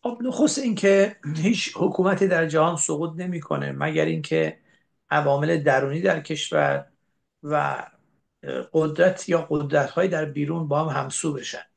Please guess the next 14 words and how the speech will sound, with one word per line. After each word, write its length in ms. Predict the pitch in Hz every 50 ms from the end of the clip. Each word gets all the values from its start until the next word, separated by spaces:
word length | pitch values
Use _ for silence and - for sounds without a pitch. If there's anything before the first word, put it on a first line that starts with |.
| _ _ - - - - - - _ _ _
خب، 280 | _ - 180 147 - -
در 240 | 175 160 165 196 196
ایران 460 | - 208 196 185 185 196 202 196 196 - -
عوامل 440 | 165 170 170 160 160 175 175 175 165
درونی 760 | 156 160 156 156 156 156 156 165 185 196 202 196 196 - - - _ _ _ _ _ _ _ _ _ _ -
مهیاس 600 | 156 156 151 143 147 151 147 156 156 139 - -
فراهمه. 540 | - 139 143 143 139 131 156 160 143 - - - _ _ _ _ _ _ _ _ -
ملت 320 | 165 160 156 185 185 185
ایران 460 | 185 196 190 180 185 185 190 185 190 - _ _ _ -
اکثریت 440 | 147 147 143 - - 151 156 151 -
بالاشون 600 | 180 156 139 147 143 143 160 185 185 - 202 185
حکومت 440 | 151 160 170 - - 196 196 196 -
رو 60 | 240
نمیخوان. 440 | 240 247 226 180 143 - - - -